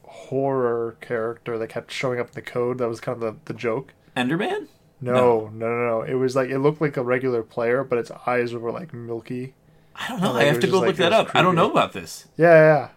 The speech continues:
Speaker 2: Yeah, like a dark version of one of the characters
Speaker 1: Of,
Speaker 2: or
Speaker 1: of the
Speaker 2: something.
Speaker 1: main character, yeah.
Speaker 2: That's great.
Speaker 1: It's
Speaker 2: That
Speaker 1: like,
Speaker 2: would be cool.
Speaker 1: it's supposed to be, like, a player lost in the code
Speaker 2: Or
Speaker 1: kind of thing. It was really
Speaker 2: Missing
Speaker 1: cool.
Speaker 2: No.
Speaker 1: I, s-, I already said that. I think Missing No is gonna be a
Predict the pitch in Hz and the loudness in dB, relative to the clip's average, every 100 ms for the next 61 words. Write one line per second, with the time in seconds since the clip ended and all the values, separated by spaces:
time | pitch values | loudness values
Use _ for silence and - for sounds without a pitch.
0 | _ - 190 151 123 131 110 135 131 131 | _ -2 2 2 2 0 4 2 2 2
1 | 127 139 110 110 107 101 113 123 160 147 | 2 0 -2 -4 -6 -6 -4 4 4 6
2 | 143 135 131 135 123 123 120 117 120 110 | 2 0 -4 -2 0 0 0 0 2 2
3 | 156 175 156 - _ - 135 147 196 202 | 4 2 2 -4 _ -4 4 8 8 8
4 | 202 160 160 160 170 170 147 139 - 135 | 4 6 6 6 6 6 6 4 2 4
5 | 127 123 117 - 117 - 113 117 165 160 | 4 4 2 0 -10 -2 -2 2 6 6
6 | 151 143 139 - _ 131 143 135 120 180 | 6 0 -6 -10 _ -4 0 2 2 2
7 | 185 135 98 85 - - _ - - _ | 2 2 0 -8 -16 -20 _ -20 -20 _
8 | _ _ - 190 196 175 254 285 - 302 | _ _ 2 4 8 10 10 8 4 6
9 | 165 127 170 165 233 208 220 226 226 220 | 6 6 6 6 6 2 0 0 0 0
10 | 214 220 214 | 2 2 6